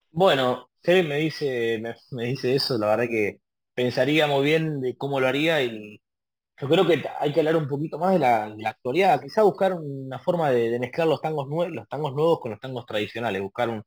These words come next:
un hilo conductor dentro de eso, ¿no? Porque también la gente hoy se identifica, se identifica con lo que pasa actualmente. Si bien el tango tiene letras que uno se identifica, ¿no? Porque habla de, del amor, de la tristeza, de los amigos, de esto, de,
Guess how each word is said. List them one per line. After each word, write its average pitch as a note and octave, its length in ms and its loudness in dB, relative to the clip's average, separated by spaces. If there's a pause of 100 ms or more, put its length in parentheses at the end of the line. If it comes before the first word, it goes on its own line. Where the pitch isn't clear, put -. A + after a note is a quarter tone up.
(300)
un B2+ 160 0
hilo C3+ 140 2
conductor A#2 500 0
dentro B2 240 -2
de C#3 80 4
eso, - 180 -6
¿no? C3 120 -14
Porque - 340 -14 (420)
también B2 720 -2
la A#2+ 140 -2
gente C3+ 420 0
hoy C3+ 120 -4
se C#3 120 -2
identifica, A#2+ 640 -2 (180)
se - 120 -2
identifica C3+ 360 2
con C#3+ 140 4
lo B2 80 2
que B2 80 2
pasa D#3 220 -2
actualmente. C3+ 640 0 (120)
Si C#3 160 -4
bien F#3+ 160 4
el F3+ 140 4
tango F#3+ 260 2
tiene E3 180 2
letras E3+ 300 0
que C#3+ 80 -6
uno E3 140 -2
se - 140 -6
identifica, B2 640 -4
¿no? D3+ 160 -8
Porque A2+ 200 -6
habla B2 220 2
de, G#2 240 -2
del G#2+ 120 -6
amor, C3+ 440 -4
de A#2+ 100 -8
la G#2+ 120 -4
tristeza, B2 540 -4
de A2 120 -2
los G#2 160 -8
amigos, A#2+ 500 0
de A#2+ 100 2
esto, G#2+ 340 -6
de, F#2+ 80 -14